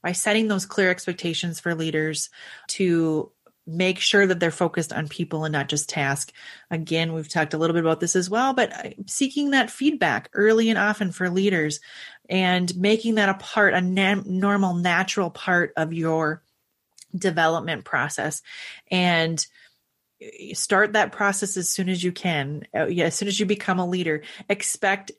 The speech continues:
be-, even before you become a leader, that that will be part of the process, or that's something that you should commit to if there isn't a formal feedback process in your company.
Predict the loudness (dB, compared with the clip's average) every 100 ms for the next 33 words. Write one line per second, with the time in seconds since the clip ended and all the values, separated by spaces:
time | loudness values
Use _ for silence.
0 | _ -6 -4 -2 -2 0 0 4 4 2
1 | 0 -2 0 0 0 2 2 0 -2 -6
2 | 0 2 2 0 -2 -2 0 2 2 0
3 | 0 0 4 4 4 0 0 0 0 0
4 | 2 2 -2 -4 -4 0 0 0 0 0
5 | 0 -4 -16 -4 -2 2 2 2 2 0
6 | -2 -2 0 0 0 0 0 0 0 -2
7 | -2 -2 -4 -4 -4 -4 -2 -2 -2 -4
8 | -4 -8